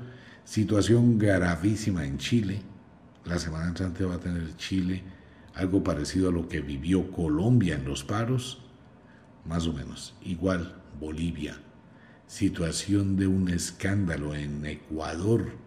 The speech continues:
Otro. Situación de un escándalo en Perú. Situación de escándalos en Colombia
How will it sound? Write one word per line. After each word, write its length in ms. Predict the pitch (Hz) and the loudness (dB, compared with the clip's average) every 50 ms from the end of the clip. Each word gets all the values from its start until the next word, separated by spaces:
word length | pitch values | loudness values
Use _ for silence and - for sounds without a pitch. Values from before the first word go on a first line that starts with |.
| - - | -6 0
Otro. 380 | - 123 123 - 76 69 - - - - - - - - - - - - - - - | 0 0 2 0 -2 -6 -6 -8 -14 -20 -20 -20 -20 -20 -20 -20 -20 -20 -20 -20 -20
Situación 600 | - - - 87 80 - 87 80 - 87 87 85 82 | -14 -8 -6 -6 -6 -4 -6 -4 -2 -2 0 0 0
de 80 | 85 | 0
un 120 | 85 85 85 | 0 -2 -2
escándalo 680 | 85 - - - 92 85 85 82 80 80 76 76 76 | -4 -4 -6 -4 -2 0 0 0 -2 -4 -4 -4 -6
en 160 | 71 69 67 | -6 -6 -8
Perú. 640 | 67 69 71 73 67 65 104 139 143 123 - - - - - - - - | -8 -8 -8 -6 -2 2 6 6 8 8 6 4 0 -6 -10 -14 -16 -16
Situación 680 | - - 82 73 - 85 73 69 - 82 82 85 85 | -12 -8 -8 -6 -6 -6 -6 -4 -4 -4 -2 -2 -2
de 120 | 85 92 90 | -2 -2 -4
escándalos 800 | 90 - - - - 92 92 95 92 92 90 85 80 78 82 | -4 -6 -8 -6 -6 -4 -2 -2 -2 -2 -2 -4 -6 -6 -8
en 140 | 80 76 76 | -8 -10 -10
Colombia 640 | - - 78 78 98 110 113 110 110 110 107 110 - | -10 -8 -6 -4 0 2 2 4 4 2 2 0 -6